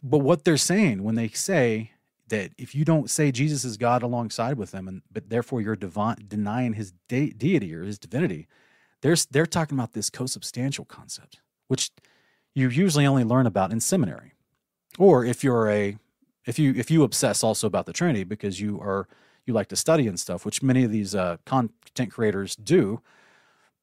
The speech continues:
Um, so, you know, I, I respect their desire to study, but they're, they're studying things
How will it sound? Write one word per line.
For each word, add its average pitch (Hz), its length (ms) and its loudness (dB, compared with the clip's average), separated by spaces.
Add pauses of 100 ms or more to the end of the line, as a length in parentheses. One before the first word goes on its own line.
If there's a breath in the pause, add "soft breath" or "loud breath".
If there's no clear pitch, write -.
(120)
Um, 110 400 0 (240)
so, 165 360 4 (260)
you 170 80 2
know, 110 180 2
I, 139 120 -2
I 147 120 4
respect 151 460 4
their 147 100 2
desire 117 320 2
to 92 80 -6
study, 117 500 -2
but 113 260 -6
they're, 131 280 -4
they're 127 160 -6
studying 151 520 0
things 120 540 -2